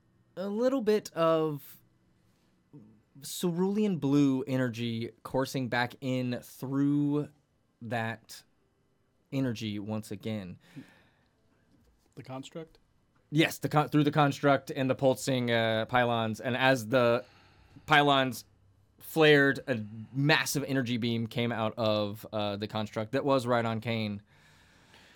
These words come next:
Speaker 2: Uh, also in the room, uh, Brunschlager was met face to face once again with his nephew, who had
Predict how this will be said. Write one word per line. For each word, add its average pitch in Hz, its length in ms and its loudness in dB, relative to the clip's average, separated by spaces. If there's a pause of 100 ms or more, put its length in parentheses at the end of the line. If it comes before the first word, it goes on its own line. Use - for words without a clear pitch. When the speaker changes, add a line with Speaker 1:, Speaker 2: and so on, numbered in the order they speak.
(220)
Speaker 2:
Uh, - 40 -6
also 196 460 2
in 160 140 2
the 135 100 -2
room, 120 480 -6 (440)
uh, 131 340 -2
Brunschlager 127 840 -4
was 113 200 -12
met 143 420 -6 (240)
face 143 240 -4
to 131 80 -10
face 123 480 -6
once 131 240 -10
again 123 420 -8
with 117 200 -10
his 117 200 -12
nephew, 127 540 -8 (880)
who 156 460 0
had 127 580 -6